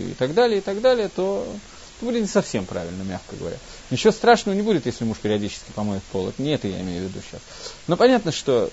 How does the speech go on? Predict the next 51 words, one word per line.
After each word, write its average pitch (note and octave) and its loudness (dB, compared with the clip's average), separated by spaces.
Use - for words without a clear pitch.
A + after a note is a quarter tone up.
в - -14
случае, F3 2
если C#3 -2
они D3 2
заменят C3+ 4
себя B2+ -4
друг G3 -2
другом, D4 0
то A#3 -2
все, G#2+ 2
все D#3+ 0
развалится. B2 2
Семья F#3 4
не G3 8
сделает F3 6
то, D#3+ 0
что - -2
им C3+ 2
было C3 2
нужно. G#2 -4
Точно B3 4
так B3 8
же A3+ 4
Ам A3 4
Исраэль G3 4
не F3 6
сделает C#3+ 4
то, A2+ -2
что - -4
было D#3 2
нужно, G#3 0
если C3 -2
Корах A3 10
будет A2+ 0
вместо A#2 -2
Моше B2 -2
Рабейну, G3 4
Датан C#3+ 6
и - 4
Авирам F3 6
вместо A#2+ 4
Аарона G#3+ 8
и E3+ 0
так D#3+ 0
далее, E3 6
и - 2
так G2 0
далее. E2+ 0
Все A#3 8
развалится. B2 2
Легамри, A#2 2